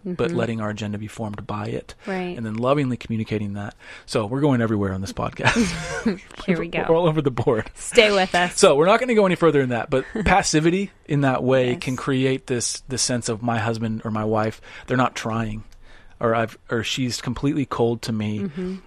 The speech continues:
Speaker 1: So some examples that we've experienced, or not experienced, but we've seen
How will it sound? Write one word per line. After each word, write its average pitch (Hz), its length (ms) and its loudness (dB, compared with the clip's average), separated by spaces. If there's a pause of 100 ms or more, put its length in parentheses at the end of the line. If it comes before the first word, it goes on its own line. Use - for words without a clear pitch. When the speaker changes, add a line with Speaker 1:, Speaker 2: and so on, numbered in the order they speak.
Speaker 1:
So 123 220 2
some 156 180 2
examples 127 480 0
that 113 160 2
we've 117 260 0
experienced, 117 720 -2
or 120 100 2
not 117 280 0
experienced, 113 340 -4
but - 80 -6
we've 117 160 -6
seen 135 400 0